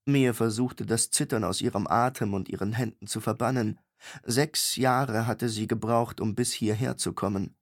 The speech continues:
Sechs Jahre Dächer und dunkle Gassen und schlaflose Nimmernächte. Sechs Jahre staubige Wälzer und blutende Finger und giftige Düsternis.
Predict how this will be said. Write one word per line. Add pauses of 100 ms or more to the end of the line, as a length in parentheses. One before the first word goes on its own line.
(460)
Sechs
Jahre
Dächer
und
dunkle
Gassen
und
schlaflose
Nimmernächte. (600)
Sechs
Jahre
staubige
Wälzer
und
blutende
Finger
und
giftige
Düsternis.